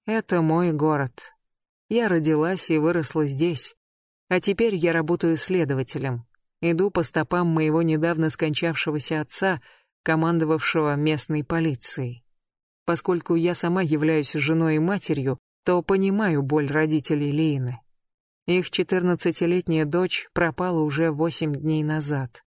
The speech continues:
Пропавшей девочке-подростку столько же лет, сколько и моей дочери Мэдди.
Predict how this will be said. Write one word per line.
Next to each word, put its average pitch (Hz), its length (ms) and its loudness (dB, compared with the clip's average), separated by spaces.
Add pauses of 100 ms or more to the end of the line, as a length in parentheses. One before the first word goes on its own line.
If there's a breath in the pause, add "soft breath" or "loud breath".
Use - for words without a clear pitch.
(160)
Пропавшей 175 560 0
девочке-подростку 170 1080 0
столько 165 400 0
же 156 140 0
лет, 175 220 0
сколько 151 400 -2
и 156 80 2
моей 160 340 0
дочери 147 480 0
Мэдди. 139 580 -2